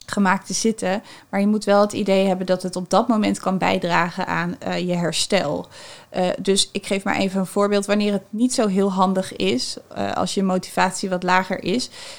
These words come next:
eh, omdat je ook nog midden in een of andere, eh, verhuizing zit en je hebt superveel financiële problemen en, eh, je bent in scheiding, dan zeggen we: "Probeer eerst die dingen praktisch op te lossen voordat je, eh, met een burn-out behandeling gaat beginnen."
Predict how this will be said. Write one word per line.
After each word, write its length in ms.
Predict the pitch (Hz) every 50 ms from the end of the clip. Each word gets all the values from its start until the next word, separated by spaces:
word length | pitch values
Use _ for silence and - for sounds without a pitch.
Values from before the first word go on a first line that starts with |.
| - _ -
eh, 280 | - 196 190 190 190 - - - _ -
omdat 320 | - 202 214 202 208 208
je 100 | - 247
ook 100 | - 214
nog 140 | 196 202 196
midden 600 | 196 208 220 220 208 202 196 190 185 185 185 - -
in 180 | - 190 196 -
een 180 | - - 202 196
of 160 | 196 190 -
andere, 600 | 202 190 196 190 185 185 180 180 180 175 180 180
eh, 340 | 180 - - 185 185 185 185
verhuizing 680 | 180 - 190 185 190 190 185 196 196 196 196 190 185 185
zit 340 | - - 196 175 180 185
en 100 | - -
je 60 | 190 190
hebt 160 | 185 - -
superveel 380 | - 214 208 208 - - 196
financiële 680 | 196 - - 214 208 214 208 - - 220 196 202 202 190
problemen 880 | 190 - 208 185 185 190 180 175 175 175 175 180 180 175 170 170 170 170 - - - - - - _ -
en, 340 | - 180 180 190 185 -
eh, 380 | - - 190 180 180 185 185 196
je 80 | 208 190
bent 220 | 190 190 202 202
in 120 | 196 190
scheiding, 640 | - - - 208 208 208 214 226 - 180 180 185 208 208
dan 160 | 214 208 208
zeggen 280 | 202 208 202 - 202 190
we: 100 | 196 190
"Probeer 400 | 190 - 196 190 202 196 202 -
eerst 280 | - 208 208 202 -
die 120 | - 226 240
dingen 280 | 214 208 196 185 170
praktisch 460 | - - 208 202 - - - 190 - -
op 200 | - 202 - -
te 100 | - 180
lossen 320 | 180 180 180 - - 170
voordat 460 | - - 190 196 196 190 180 180 -
je, 180 | - 175 165 -
eh, 220 | - - - 185 -
met 200 | 185 185 175 -
een 120 | 180 170
burn-out 360 | 165 165 180 185 180 185 190
behandeling 560 | 190 175 175 165 160 165 - - 113 147 156
gaat 180 | - - - 170
beginnen." 380 | 170 160 - - - - -